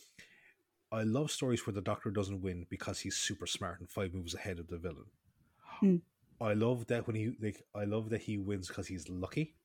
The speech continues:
Speaker 1: because it
Speaker 2: Yeah.
Speaker 1: really gets across how threatening the story is. It actually, the story has stakes, and, like,
Speaker 2: Mm.
Speaker 1: I think, now when we get to it, we'll discuss the time, but I think that's one reason why in the, the revival era,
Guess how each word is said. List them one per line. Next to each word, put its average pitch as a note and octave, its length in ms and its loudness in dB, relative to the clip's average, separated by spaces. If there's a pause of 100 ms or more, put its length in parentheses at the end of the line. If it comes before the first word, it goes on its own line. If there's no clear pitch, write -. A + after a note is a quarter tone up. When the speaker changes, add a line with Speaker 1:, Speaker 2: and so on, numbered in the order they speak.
(520)
Speaker 1:
because G#2+ 280 2
it A2 40 4
Speaker 2:
Yeah. G#2 80 2
Speaker 1:
really A2+ 340 6
gets A2 200 0
across - 380 -4
how G2 380 -2
threatening - 520 -2
the E2+ 60 -4
story F2 340 -4
is. D#2+ 140 -8
It A2+ 120 -2
actually, - 380 -2 (380)
the A2 80 0
story C#3+ 360 6
has A2+ 120 2
stakes, - 720 -2 (460)
and, A#2 140 2
like, A2+ 200 0
Speaker 2:
Mm. F#3 180 6 (1160)
Speaker 1:
I B2 120 -2
think, - 840 -6
now B2+ 140 0
when A2 140 -2
we A2+ 100 2
get C3 300 -2
to A2 220 -2
it, G#2 120 -2 (540)
we'll G#2 100 -2
discuss F#2 280 -4
the - 80 -20
time, G2 180 -6 (260)
but - 80 -2
I G#2+ 40 2
think A2+ 100 0
that's C3 200 -2
one C3 160 2
reason A2+ 320 2
why F#2+ 380 -2 (480)
in A2+ 160 -2
the, G#2+ 100 -2 (200)
the G#2 80 0
revival G2 500 2
era, E2+ 320 -4